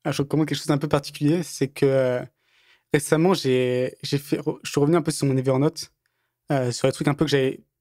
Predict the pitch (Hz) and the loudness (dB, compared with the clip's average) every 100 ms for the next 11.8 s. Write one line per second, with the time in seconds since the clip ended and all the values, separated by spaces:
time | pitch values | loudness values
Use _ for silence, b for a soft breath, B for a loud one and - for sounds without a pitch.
0 | - - 175 - 147 143 180 165 127 151 | -4 0 2 2 2 4 2 2 0 -2
1 | 131 139 143 147 135 127 120 135 156 135 | -2 0 2 2 2 2 2 2 2 2
2 | 113 131 120 - 117 - 143 127 120 113 | 0 -2 -2 -4 -6 0 0 2 0 0
3 | 131 123 123 143 165 B B B B B | 0 2 2 2 0 B B B B B
4 | - 151 180 151 - 180 - 143 151 143 | 0 4 4 2 -2 -2 0 2 0 0
5 | 190 202 139 123 - 151 208 - 139 139 | 0 0 -2 -4 -2 0 0 -2 0 2
6 | 135 - - 185 156 165 - 143 - - | 0 -2 0 2 2 0 -2 -4 -4 -2
7 | 127 131 127 131 147 147 - 139 143 170 | 0 2 2 0 2 2 2 2 4 0
8 | b b b b b - 127 131 170 160 | b b b b b 0 0 2 0 2
9 | - - 185 - 135 - - 151 - 185 | 0 0 0 2 0 0 -4 -4 0 -2
10 | 175 - _ _ _ _ _ 135 127 127 | -2 -6 _ _ _ _ _ 0 2 0
11 | 123 - 165 - 156 127 127 | -2 -2 -2 2 2 2 -4